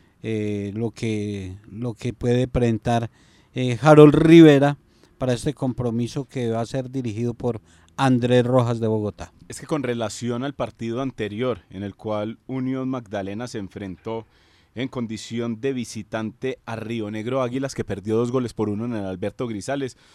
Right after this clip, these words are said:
Speaker 2: solo habría una sustitución o solo un cambio con relación a ese equipo, y es el ingreso de Ricardo Márquez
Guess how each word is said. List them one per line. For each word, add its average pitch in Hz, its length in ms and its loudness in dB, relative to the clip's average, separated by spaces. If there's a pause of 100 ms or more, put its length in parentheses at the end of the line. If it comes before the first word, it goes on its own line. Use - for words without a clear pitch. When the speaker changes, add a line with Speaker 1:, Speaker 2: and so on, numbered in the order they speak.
(140)
Speaker 2:
solo 117 240 -4
habría 123 400 -2
una 107 960 -8
sustitución 123 760 -8
o 110 100 -12
solo 120 180 -6
un 135 80 -6
cambio 127 560 -6 (260)
con 110 160 -12
relación 104 440 -8
a - 20 -6
ese 120 120 -10
equipo, 123 420 -10
y 101 80 -10
es 110 100 -6
el 131 80 -6
ingreso 110 460 -6
de 98 160 -4
Ricardo 120 600 -6
Márquez 165 460 -8